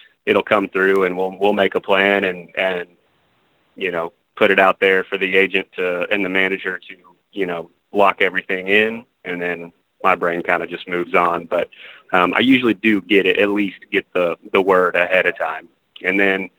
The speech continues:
you know, a lot of, sometimes it'll be, you know, maybe a month, month or two out where some other things will get confirmed, um, you know, to surround those, uh, initial dates or whatever.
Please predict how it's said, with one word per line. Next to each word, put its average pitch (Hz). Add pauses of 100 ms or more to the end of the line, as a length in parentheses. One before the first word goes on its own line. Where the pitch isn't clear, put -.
(360)
you 110
know, 95
a 92
lot 95
of, 92 (120)
sometimes 95
it'll 82
be, 82 (540)
you 98
know, 82
maybe 80
a 80
month, 82 (460)
month 95
or 82
two 87
out 85
where 82 (340)
some 98
other 87 (180)
things 87
will 87
get 87
confirmed, 82 (800)
um, 85
you 92
know, - (140)
to -
surround 85
those, 82 (380)
uh, 104 (180)
initial 98
dates 82
or 90
whatever. 90